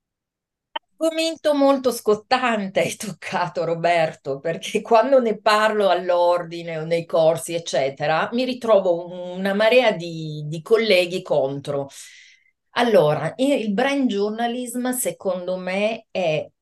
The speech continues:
innanzitutto un'opportunità per il giornalista, che oggi si trova in crisi, cioè i giornali si vendono sempre meno, lo sappiamo, le redazioni sono sempre più sguarnite,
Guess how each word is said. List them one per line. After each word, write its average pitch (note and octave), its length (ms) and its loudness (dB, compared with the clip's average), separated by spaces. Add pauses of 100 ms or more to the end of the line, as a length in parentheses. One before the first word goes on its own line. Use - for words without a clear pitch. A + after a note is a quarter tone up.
(160)
innanzitutto G#3 1120 -2
un'opportunità F3 1120 -2
per C3 140 -8
il C3+ 120 -10
giornalista, B2+ 880 -10 (760)
che A3 200 6
oggi F3+ 260 4
si G3 160 -6
trova D3+ 240 -4
in D3 140 -6
crisi, B2 680 -10
cioè - 180 -8
i C#3 60 -6
giornali E3+ 480 0
si F3+ 160 -4
vendono D#3+ 340 -2
sempre D#3 400 -6
meno, F3+ 500 0
lo C#3+ 100 -6
sappiamo, C#3+ 560 -2
le C3+ 120 -2
redazioni D#3+ 520 -2
sono F3 180 -4
sempre E3 340 -6
più D#3+ 160 -8
sguarnite, D#3+ 840 -2